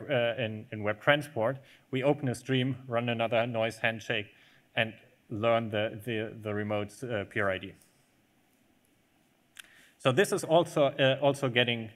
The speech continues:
getting specified and worked on right now. Um,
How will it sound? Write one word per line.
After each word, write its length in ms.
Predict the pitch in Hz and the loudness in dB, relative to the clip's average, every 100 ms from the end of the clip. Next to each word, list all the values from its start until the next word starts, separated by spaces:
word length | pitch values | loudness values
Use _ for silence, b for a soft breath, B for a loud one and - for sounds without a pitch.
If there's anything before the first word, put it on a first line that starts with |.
| - | 0
getting 200 | 120 120 | 2 0
specified 640 | - 131 131 139 127 120 | 0 0 0 2 2 2
and 140 | 117 | 0
worked 240 | 113 117 - | -2 -2 0
on 260 | 135 160 127 | -2 -2 -8
right 260 | 135 113 131 | 0 2 2
now. 260 | 123 127 190 - _ _ b b b b _ - | 0 -2 -4 -10 _ _ b b b b _ 0
Um, 540 | 131 131 127 123 127 | 2 2 0 -2 -6